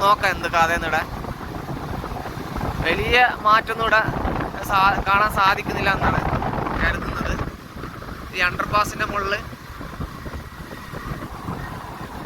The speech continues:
ഇവിടെ നേരത്തെ എക്സ്പാൻഷൻ ജോയിന്റ് വർക്കൊക്കെ നടക്കാനുണ്ടായിരുന്നു, അതൊക്കെ കഴിഞ്ഞിട്ടുണ്ട്. പിന്നെ അതിന് ശേഷമുള്ള ടാറിങ് പ്രവർത്തികൾ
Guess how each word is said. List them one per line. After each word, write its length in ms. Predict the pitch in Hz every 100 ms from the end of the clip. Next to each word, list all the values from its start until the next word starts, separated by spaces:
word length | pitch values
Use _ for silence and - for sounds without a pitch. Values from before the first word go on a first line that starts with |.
| - - - - - - - - - - - 170
ഇവിടെ 180 | 185 196 185
നേരത്തെ 320 | 185 196 208 208 202 - - - - - - - 185
എക്സ്പാൻഷൻ 500 | 185 - 220 220 226 214
ജോയിന്റ് 260 | 208 202 196
വർക്കൊക്കെ 340 | 196 196 202 190
നടക്കാനുണ്ടായിരുന്നു, 880 | 180 175 190 180 190 196 165 151 160 - - - - - - - - 160
അതൊക്കെ 260 | 196 240 226
കഴിഞ്ഞിട്ടുണ്ട്. 460 | 240 214 196 170 165 - - - - - - - -
പിന്നെ 160 | 180 185
അതിന് 280 | 190 190 190
ശേഷമുള്ള 360 | 208 208 208 214 214
ടാറിങ് 320 | 196 196 214 214
പ്രവർത്തികൾ 360 | 202 202 196